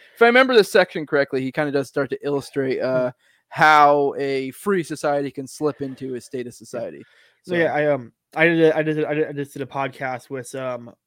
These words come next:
Speaker 2: Legally Evelyn from Twitter, um, on her channel,
Speaker 1: Mm-hmm.
Speaker 2: uh, on, uh, Hoppe's What Must Be Done, which he kinda goes into how the state was formed. So if anyone wants to hear me go talk more with somebody about that, uh,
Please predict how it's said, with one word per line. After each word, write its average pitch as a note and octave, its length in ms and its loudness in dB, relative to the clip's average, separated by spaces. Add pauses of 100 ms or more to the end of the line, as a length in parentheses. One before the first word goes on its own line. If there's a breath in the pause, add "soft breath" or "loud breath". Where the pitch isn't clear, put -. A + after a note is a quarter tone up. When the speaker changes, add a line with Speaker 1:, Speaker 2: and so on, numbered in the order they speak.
(260)
Speaker 2:
Legally D3+ 440 -2
Evelyn C#3 360 -2
from B2+ 160 -18
Twitter, B2+ 360 -8 (240)
um, A#2+ 280 -10
on A#2+ 100 -12
her C#3+ 120 -4
channel, A#2+ 460 -10 (540 soft breath)
Speaker 1:
Mm-hmm. B2 120 -16
Speaker 2:
uh, C3 160 -6
on, C3+ 240 -4
uh, B2+ 280 -2 (280)
Hoppe's C#3 340 -12
What D3+ 100 0
Must C#3+ 140 -8
Be C#3 80 -8
Done, C#3 300 -4
which D3+ 140 -8
he D3 60 -12
kinda C#3+ 200 0
goes C3+ 200 -4
into C3 160 -8
how B2+ 120 -4
the B2+ 60 -8
state C#3 180 -6
was C3 140 -10
formed. A#2 420 -10 (200)
So - 120 -14
if C3 80 -10
anyone C#3 160 -6
wants B2+ 140 -12
to B2+ 40 -16
hear C#3 120 -4
me C3 120 -8
go C3 140 -8
talk C#3 260 -8
more C#3 180 -4
with B2+ 100 -10
somebody C3 280 -10
about B2 380 -10
that, B2 260 -6
uh, A#2+ 300 -12